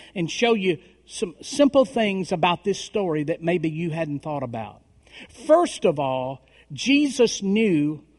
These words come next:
what Thomas said and his doubt and unbelief, even though Jesus wasn't physically present to hear his words of doubt.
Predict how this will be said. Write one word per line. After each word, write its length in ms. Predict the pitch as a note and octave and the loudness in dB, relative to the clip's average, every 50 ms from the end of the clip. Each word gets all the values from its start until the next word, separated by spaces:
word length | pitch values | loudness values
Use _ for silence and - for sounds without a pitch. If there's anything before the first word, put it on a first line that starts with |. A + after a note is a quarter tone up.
| _ _ _ _ _ - | _ _ _ _ _ 0
what 200 | F#3 G3 F#3 - | 0 0 0 0
Thomas 440 | - - A3 A3 G#3+ G3+ F#3+ D#3+ - | -6 -2 0 0 2 0 0 -2 -4
said 680 | - - - - A#3+ A#3 G#3+ F3 D#3+ D#3 D#3 D#3 D3 - _ _ _ _ _ _ _ _ _ _ | -6 -8 0 0 2 2 4 2 0 0 -2 -4 -8 -14 _ _ _ _ _ _ _ _ _ _
and 180 | - F#3 F3 D3+ | -4 -2 -2 0
his 220 | F3 F3+ D3 - | 0 0 0 0
doubt 300 | - G#3 G#3 G3+ G3+ E3+ | 0 4 4 4 4 4
and 100 | - F3 | 0 -2
unbelief, 720 | F#3 F#3 F3+ D#3 D3+ D#3+ F#3 G3+ F#3+ E3 D#3 C#3+ - - _ _ _ _ _ _ - | -2 -2 0 -2 0 2 2 2 2 0 -4 -6 -8 -14 _ _ _ _ _ _ -2
even 320 | G#3 A3 A#3 G#3+ G#3+ G3+ | 2 2 4 4 2 2
though 160 | F#3 F#3+ G3 F#3+ | 2 2 2 2
Jesus 540 | D3 C3 F#3+ A3 A3 E3 - F#3 D3 - | 0 0 0 0 0 -2 -4 -6 -6 -6
wasn't 500 | F3 D#3+ E3 F3+ F3+ D#3+ - F3 C#3+ C#3 | -8 -2 0 0 0 0 -2 -8 -10 -10
physically 540 | - - G#3+ G3+ - - D#3 - - - C#3 | 0 0 0 0 0 -6 -10 -8 -6 -8 -8
present 560 | - - - G3+ G3 F3+ - C#3+ C3+ C3+ - | -8 -6 -8 -4 -4 -4 -4 -4 -8 -8 -6
to 80 | D#3 B2 | -8 -8
hear 240 | A#2 E3 F#3+ F3+ D#3 | -4 -2 -2 -2 -2
his 160 | B2+ A2 - | -2 -6 -8
words 320 | A2+ G#2+ G#2 G2+ F#2 F#2 | -14 -14 -14 -16 -18 -20
of 100 | G#2 G2+ | -20 -20
doubt. 280 | G2+ G2 G2 G2 - _ | -20 -20 -20 -20 -20 _